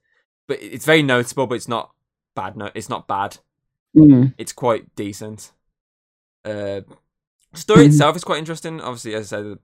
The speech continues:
Speaker 1: trying to find this secret place, uh, and it leads to some really interesting moments. As I say, it leads to a lot of, like, race-based moments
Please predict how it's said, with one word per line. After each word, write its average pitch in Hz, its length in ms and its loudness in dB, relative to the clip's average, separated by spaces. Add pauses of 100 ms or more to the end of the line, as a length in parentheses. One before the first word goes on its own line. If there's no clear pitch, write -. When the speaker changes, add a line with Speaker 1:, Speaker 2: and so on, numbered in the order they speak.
Speaker 1:
trying 113 200 -8
to - 40 -18
find 104 200 -10
this - 200 -18 (680)
secret - 460 -8 (280)
place, 98 520 -10 (380)
uh, 95 380 -6 (1120)
and 110 120 -12
it 104 160 -12
leads 113 200 -6
to 110 60 -14
some 104 260 -12
really 98 300 -10
interesting 101 500 -16
moments. 98 360 -12
As 104 240 -8
I 98 60 -8
say, 95 80 -8
it - 100 -14
leads 101 180 -12
to 110 60 -14
a - 20 -12
lot 104 140 -8
of, 101 100 -10
like, 98 160 -10
race-based 98 600 -12
moments 101 560 -12